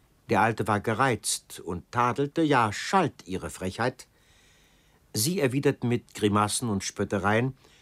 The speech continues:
und gingen weiter, ohne sich nochmals zu vergessen. Aber die große Schönheit des Gesichts,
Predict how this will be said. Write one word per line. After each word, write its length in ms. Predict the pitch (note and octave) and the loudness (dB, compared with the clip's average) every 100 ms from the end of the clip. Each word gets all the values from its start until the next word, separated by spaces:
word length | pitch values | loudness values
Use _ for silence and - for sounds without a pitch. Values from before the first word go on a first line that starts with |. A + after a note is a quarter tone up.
| _ _ _ | _ _ _
und 260 | C3+ D3+ - | -2 -2 0
gingen 340 | D#3+ D#3 C3 | 2 4 4
weiter, 440 | A2+ A2+ - D3 - | 2 0 2 2 2
ohne 240 | B2 B2 | -2 -2
sich 240 | A2 A2 | -6 -4
nochmals 560 | A2 G2+ - A2+ A2+ - | 0 0 0 0 0 -4
zu 120 | - | -8
vergessen. 680 | G2 A2 G#2+ F#2+ - - - _ _ _ _ _ _ _ _ _ _ _ _ _ _ _ _ _ _ _ _ _ | -8 -4 -2 -2 -6 -10 -18 _ _ _ _ _ _ _ _ _ _ _ _ _ _ _ _ _ _ _ _ _
Aber 200 | F2 F#2+ | -4 -2
die 100 | G#2+ | -2
große 540 | G2+ G#2 B2 D3 - D3 | -4 0 2 2 -2 -4
Schönheit 640 | - E3 E3+ D3+ D#3 - | 0 2 2 0 -4 -4
des 160 | C#3+ - | -6 -4
Gesichts, 720 | B2 A#2+ C#3 - - - - | -4 -4 -6 -10 -6 -6 -6